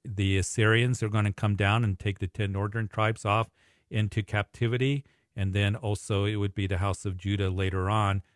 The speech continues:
beginning in six oh five B C, after Isaiah is off the scene, that they are going to be taken off, uh, into, um, into captivity by the Babylonians.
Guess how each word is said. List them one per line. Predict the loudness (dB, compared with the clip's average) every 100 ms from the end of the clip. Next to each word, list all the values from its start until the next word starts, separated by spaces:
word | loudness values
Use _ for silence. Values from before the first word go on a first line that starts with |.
| _
beginning | -6 -2 0 0
in | -2
six | -4 -8 -10
oh | -10 -6
five | -2 0 -2
B | -4
C, | -6 -2 -2 0
after | 2 2 2 0
Isaiah | 0 -2 -2 0
is | 0 0
off | 0 0
the | -6
scene, | 0 2 2 2 -2 -6 -18 _ _
that | 0 2 0 -4 0
they | 4 4 4 0
are | -2 -2
going | -2 -4
to | -4
be | -4 -6
taken | -4 -4 -4 -2
off, | -2 -2 -6 _ _ _
uh, | -4 -4 -2
into, | 0 0 0 -2 -2 -2 -4 -6 _ _ _
um, | -8 -6 -4 -6 -8 -12 -14 _
into | -2 -2 -2 -4
captivity | -2 -4 -2 -4 -4 -4
by | -2 -2
the | -2
Babylonians. | -2 -2 -2 -2 -2 -2 -6